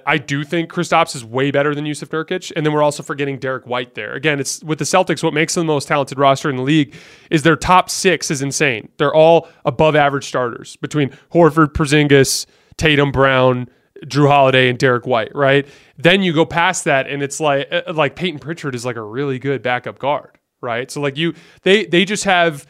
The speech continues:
in terms of their top six, seven, eight guys, they are the most talented team in the league, in my opinion. And after, for Phoenix, after their top three, it's a pretty big drop off, in my opinion. I do think, though, uh, Devin Booker and Kevin Durant's probably the best duo in the league right now,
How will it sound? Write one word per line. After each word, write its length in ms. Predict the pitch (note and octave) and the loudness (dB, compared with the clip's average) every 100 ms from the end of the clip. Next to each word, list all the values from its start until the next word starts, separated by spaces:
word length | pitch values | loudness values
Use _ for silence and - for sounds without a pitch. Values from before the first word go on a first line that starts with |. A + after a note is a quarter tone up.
| _ | _
in 80 | D#3 | -8
terms 260 | D3 G3 G3+ | -2 0 0
of 80 | G3 | 0
their 120 | E3+ | 0
top 280 | - F3 E3+ | 2 2 2
six, 260 | - F3 | -6 -6
seven, 280 | - E3+ D#3 | -2 0 0
eight 180 | D3+ C#3+ | -4 -2
guys, 540 | C3+ C#3 B2+ B2 A2 - _ _ | 0 2 0 -4 -8 -16 _ _
they 160 | D3 D#3+ | 2 2
are 100 | D#3 | 2
the 140 | C#3+ | 0
most 240 | D3 C3+ - | -4 -6 -6
talented 360 | C3 B2 A#2+ | -8 -8 -12
team 220 | - C3+ | -12 -10
in 60 | B2 | -8
the 60 | A#2 | -8
league, 240 | A#2+ B2 | -8 -6
in 60 | B2 | -4
my 140 | A2+ | -4
opinion. 380 | A2 C#3 B2+ A#2+ | -4 -6 -6 -4
And 40 | |
after, 340 | D3+ E3+ E3+ E3 | -2 -2 -2 -4
for 180 | - | -8
Phoenix, 420 | D3 G3 G#3 D3 - | -8 -4 -2 -4 -2
after 260 | D3+ - | -2 0
their 200 | C3+ D3+ | 0 0
top 340 | - D#3 C#3+ - | 0 -2 -2 -6
three, 240 | C3+ D#3 | -10 -8
it's 280 | B2 C#3 - | -10 -14 -20
a 20 | |
pretty 200 | - E3+ | -14 -12
big 260 | A#2 C#3+ A#2 | -8 -8 -6
drop 340 | A#2+ A#2 C3+ | -4 -2 -2
off, 260 | - - _ _ _ _ - | -8 -14 _ _ _ _ -6
in 140 | A#2+ | -2
my 160 | A#2 G#2+ | -2 -2
opinion. 320 | - A#2 B2+ | -6 -4 2
I 140 | F3 | 2
do 200 | D#3+ G#3 | 4 0
think, 220 | A#3 G#3+ | 0 -2
though, 400 | D#3 E3+ D3 D3 - | 4 4 4 -2 -2
uh, 220 | E3+ C#3 | 2 2
Devin 320 | B2 D3+ C#3 C3+ | 2 0 0 -2
Booker 280 | C#3+ C#3 | -4 -2
and 140 | C3 A#2+ | -6 -6
Kevin 220 | C#3 B2+ | -8 -6
Durant's 260 | B2+ B2 - | -6 -6 -6
probably 220 | C3+ B2+ | -8 -6
the 60 | |
best 320 | A#2 A#2+ - A#2 | -8 -8 -8 -8
duo 380 | B2 B2 A2+ | -2 -2 -2
in 80 | A2 | -4
the 80 | A2 | -8
league 240 | A2 A2+ | -12 -10
right 180 | A2+ G#2+ | -8 -8
now, 260 | A#2 A2 | -8 -10